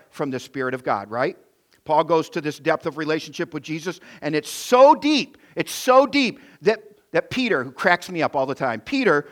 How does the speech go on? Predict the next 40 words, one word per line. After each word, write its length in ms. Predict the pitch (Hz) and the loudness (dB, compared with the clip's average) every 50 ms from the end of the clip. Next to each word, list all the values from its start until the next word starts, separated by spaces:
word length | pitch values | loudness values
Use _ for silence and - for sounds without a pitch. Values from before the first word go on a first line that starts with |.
| - - _ | -20 -20 _
finally 480 | - - - 208 240 262 277 277 262 | -10 0 0 2 2 2 0 -2 -2
writes 300 | 247 - 208 208 208 - | 2 4 4 2 2 0
a 60 | 220 202 | -4 0
letter 400 | 180 170 139 123 123 127 135 - _ _ _ _ | 2 2 2 2 0 -2 -4 -6 _ _ _ _
towards 260 | - 180 190 175 - - | -4 -2 -2 -2 -4 -6
the 160 | 165 160 170 | -4 -2 0
end 120 | 196 214 | 2 2
of 80 | 226 196 | 2 2
his 160 | 226 202 - | 2 -2 0
life, 300 | 180 135 120 123 170 - _ - - - | 0 0 0 0 -2 -6 _ -20 -10 -10
and 120 | 131 147 | -8 -6
do 60 | 139 | -4
you 40 | 165 | -2
know 120 | 190 214 | 0 2
what 100 | 220 220 | 2 2
he 60 | 214 190 | 0 0
says 240 | - 220 214 190 | 0 0 0 0
about 220 | 220 202 202 196 190 | 4 2 2 2 2
Paul? 420 | - 202 175 175 190 214 214 - - _ _ _ | 0 2 2 4 4 2 0 -2 -20 _ _ _
He 140 | - 208 190 | -10 -8 -4
says, 300 | - 208 196 175 143 135 | 0 0 0 0 -2 0
"This 240 | 160 214 240 233 | 2 2 2 2
guy, 200 | - 254 220 208 180 | 0 2 2 2 2
Paul, 500 | - - 170 156 156 160 185 208 208 - - _ _ _ | 2 -2 0 2 4 4 4 2 0 -6 -20 _ _ _
he 220 | - - 214 247 254 | -10 -6 -6 -2 0
knows 260 | 254 240 214 170 - | 2 2 2 0 -2
Jesus 420 | - - 214 214 175 - 175 - | -12 -10 -10 -10 -8 -8 -8 -8
so 400 | - - - - - 214 220 226 | -8 -12 -10 -2 0 2 2 2
well, 480 | 247 220 196 220 226 190 147 120 110 - - _ _ | 2 4 6 6 6 6 6 4 0 -8 -20 _ _
so 400 | - - - - 208 208 220 214 | -18 -16 -4 2 4 6 6 6
deeply, 520 | 208 214 220 220 214 - 170 147 123 - _ - _ - | 4 2 -2 -2 -2 -4 -6 -6 -6 -8 _ -20 _ -4
that 100 | 131 135 | 2 2
I 140 | 147 185 | 4 4
don't 160 | 202 196 190 175 | 4 2 0 -2
even 160 | 156 160 151 | -2 -2 -2
understand 480 | 151 151 147 131 - - 156 135 120 | -2 -2 -2 -4 -4 -6 -6 -6 -6
some 180 | - 151 139 135 | -6 -6 -6 -6
of 80 | 123 117 | -8 -10
his 140 | 117 107 | -10 -8
writings. 440 | 117 120 117 107 101 82 82 - _ | -4 -4 -4 -4 -8 -14 -20 -20 _